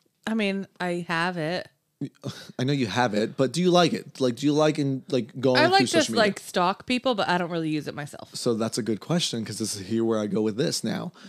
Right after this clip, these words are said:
Speaker 2: Are you the person to look through the profiles? Like, let's, let's talk about Instagram. Oh, oh God.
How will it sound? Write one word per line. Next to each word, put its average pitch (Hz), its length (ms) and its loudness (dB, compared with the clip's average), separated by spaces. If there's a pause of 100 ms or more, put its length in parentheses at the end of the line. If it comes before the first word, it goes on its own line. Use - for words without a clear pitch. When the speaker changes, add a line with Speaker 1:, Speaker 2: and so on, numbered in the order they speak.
(300)
Speaker 2:
Are 147 120 6
you 175 200 4
the 220 100 2
person 180 380 0
to 156 100 0
look 131 240 0
through 135 680 0 (600)
the 120 440 2
profiles? 135 840 2
Like, 202 220 0
let's, 202 140 0 (120)
let's 196 200 2
talk 202 100 4
about 208 160 2
Instagram. 110 460 0 (180)
Oh, 185 240 -2 (460)
oh 135 340 2
God. 139 340 2